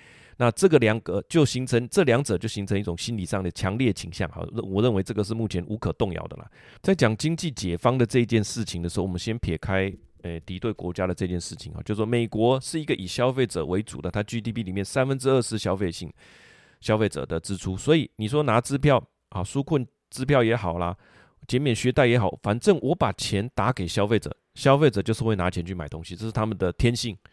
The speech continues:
好，用消费来拉动企业的投资啦，企业的创新，这个是美国我认为一个世纪以来的一个做法。但是共产国家本来就不是走这一套，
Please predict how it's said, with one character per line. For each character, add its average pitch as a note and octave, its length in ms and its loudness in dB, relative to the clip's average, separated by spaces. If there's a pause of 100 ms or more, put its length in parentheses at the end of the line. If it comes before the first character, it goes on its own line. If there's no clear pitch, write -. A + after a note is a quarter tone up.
(380)
好， G#2+ 140 -2
用 D#3 140 4
消 D#3 260 6
费 D#3+ 200 4
来 G#2+ 160 4
拉 B2+ 200 2
动 B2 160 0
企 C3 220 -4
业 B2+ 100 4
的 G#2 80 0
投 G#2 220 -2
资 A2+ 180 -4
啦， G#2 140 2
企 - 180 -4
业 A#2 80 2
的 G2 80 0
创 G#2 220 -4
新， G2+ 180 -8
这 - 140 -8
个 A#2+ 100 2
是 D3 140 -2
美 A2+ 220 -2
国 F#2 120 -6
我 F2 320 -4
认 A#2+ 200 0
为 F#2 180 0
一 B2+ 60 -4
个 A#2+ 120 2
世 A#2+ 200 -4
纪 G#2+ 200 -8
以 E2 80 -6
来 D2+ 140 -6
的 F2 80 -2
一 - 20 -4
个 F#2+ 120 0
做 E2+ 180 0
法。 - 160 -10 (540)
但 C#3 100 0
是 D3+ 100 -2
共 E3 240 2
产 A2 160 -2
国 G2 160 -2
家 A2 160 0 (120)
本 F2 180 -2
来 D#2 160 -10
就 - 100 0
不 - 140 -6
是 - 140 -10
走 D2 180 -8
这 F2 140 -4
一 - 20 -4
套， D#2 180 -6